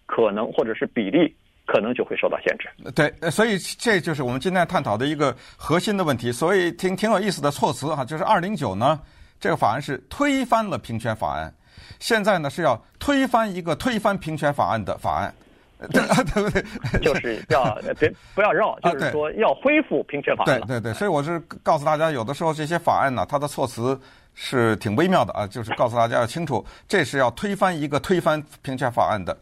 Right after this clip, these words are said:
Speaker 2: 法案，呃，是，是这么一个，一个努力，最终要公民投票。那么，所以呢，接下来可能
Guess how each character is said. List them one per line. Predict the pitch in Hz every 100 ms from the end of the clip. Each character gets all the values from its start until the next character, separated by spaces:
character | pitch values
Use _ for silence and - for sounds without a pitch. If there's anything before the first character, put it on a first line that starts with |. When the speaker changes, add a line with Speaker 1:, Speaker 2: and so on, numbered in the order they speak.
| _
Speaker 2:
法 | - 82
案， | 127 -
呃， | 101 104 - - - 123
是， | - 131
是 | - -
这 |
么 | 151
一 | 113 113
个， | 110 - - _
一 | - 139
个 | 139 123
努 | 110 95
力， | 143 - - _
最 | - 160
终 | 147 165 -
要 | 139 113 101 - _ -
公 | 113 147
民 | 131
投 | 120 113
票。 | 151 147
那 |
么， | 147
所 | 135 - - 165 214
以 | 170
呢， | 135
接 | - 247
下 | 175
来 | 156
可 | 131
能 | 117 156